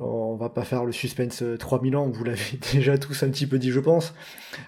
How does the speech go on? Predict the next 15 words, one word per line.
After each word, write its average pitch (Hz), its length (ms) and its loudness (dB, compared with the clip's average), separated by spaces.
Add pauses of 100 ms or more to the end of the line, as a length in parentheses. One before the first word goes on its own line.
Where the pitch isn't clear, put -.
(120)
Euh, 123 520 4
Tadej 139 360 6
Pogacar, 139 580 6
c'est, 139 300 4
euh, 117 340 4
le, 127 320 4
euh, 117 400 0
grand 127 380 2
favori 127 440 2
numéro 131 440 4
un 151 140 2
pour, 127 360 2
euh, 120 180 -4
vous 113 220 -6
trois, 156 380 -2